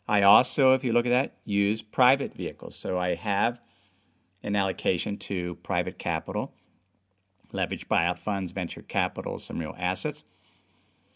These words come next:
I have an allocation to direct lending, which I'll talk about in a few minutes. I have a very fa-, fairly large allocation to private real estate, and that excludes my primary, primary home. So that is the,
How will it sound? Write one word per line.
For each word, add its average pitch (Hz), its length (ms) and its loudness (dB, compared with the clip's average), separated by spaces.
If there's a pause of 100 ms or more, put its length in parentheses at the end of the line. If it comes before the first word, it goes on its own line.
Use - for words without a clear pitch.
(460)
I 113 80 -2
have 120 260 4
an 127 80 6
allocation 117 520 4
to 92 80 -4
direct 101 320 0
lending, 107 440 2
which 95 120 -6
I'll 95 100 -4
talk 101 300 -2
about 98 420 -2
in 92 140 -2
a 85 60 -2
few 104 200 -4
minutes. 90 360 -4 (720)
I 98 140 2
have 117 180 2
a 113 100 2
very 139 240 4 (100)
fa-, - 200 -6 (120)
fairly 214 240 2
large 147 280 4
allocation 98 540 0
to 95 120 -8
private 101 360 -2
real 127 200 0
estate, 95 460 -2
and 104 180 -4
that 104 300 0 (600)
excludes 143 520 0
my 131 120 2
primary, 104 560 0
primary 110 340 2
home. 95 260 -2
So 113 100 -6
that 104 180 4
is 101 220 0 (600)
the, - 140 -12